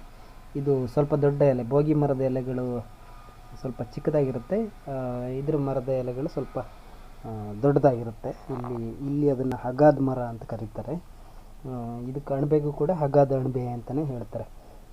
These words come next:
ಬೋಗಿ ಅಣಬೆ ಇನ್ನೊಂದು ಇರುತ್ತೆ, ಇದೇ ರೀತಿನೇ ಇರುತ್ತೆ, ಆದ್ರೆ ಇನ್ನೊಂದು ಅದು ಇಲ್ಲಿ ಈ ಜಾಗದಲ್ಲಿ ಸ್ವಲ್ಪ ಕಡಿಮೆ ಇದೆ. ಬೇರೆ ಕಡೆ ಎಲ್ಲ, ಆ, ಇಲ್ಲಿ ಆಸ್ಪಾಸ್ನಲ್ಲೇ ಬೇರೆ ಕಡೆ ಹೋದ್ರೆ ತುಂಬ ಇದೆ.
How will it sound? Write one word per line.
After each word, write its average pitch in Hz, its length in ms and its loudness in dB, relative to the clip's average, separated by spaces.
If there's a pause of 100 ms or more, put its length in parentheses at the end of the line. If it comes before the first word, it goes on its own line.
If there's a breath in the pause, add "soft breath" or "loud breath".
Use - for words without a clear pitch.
ಬೋಗಿ 147 320 8
ಅಣಬೆ 147 420 8 (200)
ಇನ್ನೊಂದು 135 420 2
ಇರುತ್ತೆ, - 340 -6 (260)
ಇದೇ 143 180 8
ರೀತಿನೇ 156 360 2
ಇರುತ್ತೆ, 143 380 4
ಆದ್ರೆ 147 320 -4
ಇನ್ನೊಂದು 135 600 4 (760 soft breath)
ಅದು 131 560 0
ಇಲ್ಲಿ 151 440 0
ಈ 143 340 4
ಜಾಗದಲ್ಲಿ 123 580 -2
ಸ್ವಲ್ಪ 117 260 -8
ಕಡಿಮೆ 135 380 -4
ಇದೆ. 104 160 -8 (540)
ಬೇರೆ 147 180 6
ಕಡೆ 147 200 6
ಎಲ್ಲ, 147 160 6
ಆ, 131 1000 -2
ಇಲ್ಲಿ 139 220 0
ಆಸ್ಪಾಸ್ನಲ್ಲೇ 151 680 4
ಬೇರೆ 151 240 4
ಕಡೆ 151 200 2
ಹೋದ್ರೆ 151 260 2
ತುಂಬ 147 280 4 (340)
ಇದೆ. 113 440 -8